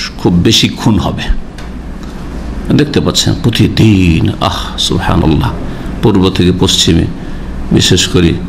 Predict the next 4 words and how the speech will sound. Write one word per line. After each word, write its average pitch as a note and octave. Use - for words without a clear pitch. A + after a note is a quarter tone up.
ইরাক F#2+
বর্তমানে, E2+
সিরিয়া, G#2+
ফিলিস্তিন, G#2